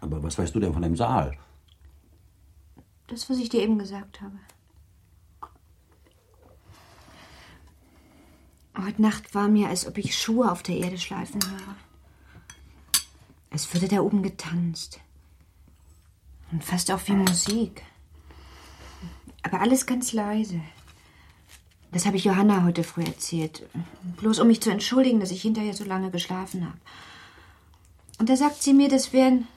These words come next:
Speaker 2: die langen Gardinen oben im Saal. Ich denke, wir machen kurz einen Prozess damit und schneiden die Gardinen etwas ab.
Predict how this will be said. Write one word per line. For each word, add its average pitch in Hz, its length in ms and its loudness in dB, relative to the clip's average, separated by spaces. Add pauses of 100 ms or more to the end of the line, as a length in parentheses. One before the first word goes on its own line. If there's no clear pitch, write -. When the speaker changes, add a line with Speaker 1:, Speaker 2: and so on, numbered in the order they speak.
(920)
Speaker 2:
die 233 200 2
langen 220 400 4
Gardinen 180 520 -6
oben - 220 -10
im 143 180 -8
Saal. - 300 -16 (1300)
Ich 226 280 0
denke, 262 360 6
wir 247 100 2
machen 233 340 4
kurz 233 260 -4
einen 233 80 2
Prozess 233 420 -2
damit 214 400 -2
und 175 160 -8
schneiden 180 360 -2
die 190 80 -8
Gardinen 185 360 -4
etwas - 340 -10
ab. - 200 -14